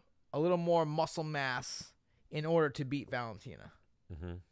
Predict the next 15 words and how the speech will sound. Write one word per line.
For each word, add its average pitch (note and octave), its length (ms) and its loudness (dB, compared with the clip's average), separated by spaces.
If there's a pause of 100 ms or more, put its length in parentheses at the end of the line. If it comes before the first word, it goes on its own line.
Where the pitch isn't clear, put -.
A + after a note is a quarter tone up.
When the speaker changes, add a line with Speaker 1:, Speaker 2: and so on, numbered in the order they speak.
(880)
Speaker 2:
She G2+ 120 -6
got G2 180 4
the G2 80 2
right, F#2 260 6 (360)
uh, E2 420 0 (140)
husband F#2+ 400 -2 (100)
to - 80 -10
do G2 120 0
that. D2+ 220 -6 (120)
Speaker 1:
Yeah, C3 260 -8 (140)
agreed. A#2+ 500 -8 (300)
Speaker 2:
Yeah. F2+ 240 -8 (680)
Speaker 1:
Kyle, A2+ 380 -6
Kyle B2 220 -6
Sermonera. A#2+ 520 -8